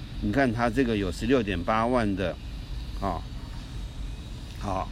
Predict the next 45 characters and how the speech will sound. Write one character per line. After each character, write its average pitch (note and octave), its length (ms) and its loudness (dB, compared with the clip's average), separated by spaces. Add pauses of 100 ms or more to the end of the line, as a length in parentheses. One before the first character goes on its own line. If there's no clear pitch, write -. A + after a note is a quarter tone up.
我 G#2+ 140 0
们 A#2 180 4
今 E3 240 2
天 D#3+ 280 6
呢， C3+ 180 6
这 F3 240 4
个 B2+ 260 6 (200)
实 - 180 0
价 D#3 180 8
登 D3 220 4
录 C#3+ 160 4
土 G2 180 0
城 G#2 240 0
案 C3+ 220 6
例 C3+ 160 6
说 C#3 260 4
明 G2 320 2
呢， G2+ 240 2 (460)
就 C#3+ 220 8
到 B2 280 8
这 C3+ 240 4
个 A2 80 2
部 A2 320 2
分 G#2 380 4
哈。 G2 240 4 (220)
那 D3 280 10 (440)
也 G#2+ 200 6
就 D#3+ 220 4
是 D#3 100 6
说， D3 540 8 (580)
这 G3 240 10
个 B2+ 440 6
你 A2+ 600 6 (420)
要 E3+ 220 10
花 D3+ 240 6
比 G#2+ 120 2
较 C#3 160 8
时 A2 260 2
间 B2 340 6
去 A#2 480 4 (240)
多 C3 540 6 (400)
去 - 180 2
看， C3 360 4 (340)
因 D#3+ 160 6
为 E3 240 6